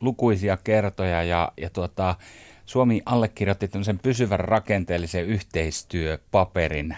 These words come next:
tuota, eurooppalaisen puolustuksen lujittamiseksi ja, ja tuota, Soini oli yhteiskuvassa, hän oli yhtä hymyä, hän tuli hymyilevänä, tuota, onnellisen näköisenä sit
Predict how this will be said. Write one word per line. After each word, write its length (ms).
tuota, 320
eurooppalaisen 600
puolustuksen 880
lujittamiseksi 1080
ja, 240
ja 140
tuota, 500
Soini 380
oli 160
yhteiskuvassa, 1000
hän 160
oli 140
yhtä 260
hymyä, 500
hän 200
tuli 300
hymyilevänä, 680
tuota, 460
onnellisen 720
näköisenä 600
sit 180